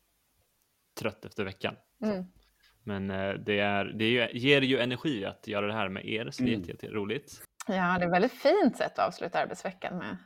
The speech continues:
Speaker 2: poddinspelning.
Speaker 3: Ja, men verkligen. Liksom en liten påfyllnad, lite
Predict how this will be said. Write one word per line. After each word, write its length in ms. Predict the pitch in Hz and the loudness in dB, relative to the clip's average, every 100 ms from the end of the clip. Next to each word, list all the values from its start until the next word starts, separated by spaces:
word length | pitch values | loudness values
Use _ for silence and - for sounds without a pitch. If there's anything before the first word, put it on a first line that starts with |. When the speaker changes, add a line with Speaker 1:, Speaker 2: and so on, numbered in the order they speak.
| _ _ - | _ _ -12
Speaker 2:
poddinspelning. 1080 | - 165 - - 175 170 - 254 233 - 214 - _ | -10 -10 -12 -10 -6 -6 -6 -6 -4 -6 -12 -14 _
Speaker 3:
Ja, 120 | - | 0
men 560 | 151 202 202 165 151 147 | 4 4 2 -4 -8 4
verkligen. 420 | 160 151 185 110 | 4 6 2 0
Liksom 300 | - 120 127 | 0 -4 -2
en 80 | 131 | 0
liten 260 | 135 123 113 | 0 -2 -2
påfyllnad, 880 | 151 123 - 135 123 104 95 104 117 _ _ _ | 4 4 4 0 0 -2 -2 -4 -12 _ _ _
lite 540 | 117 117 - 104 98 | -6 -4 -2 -2 -2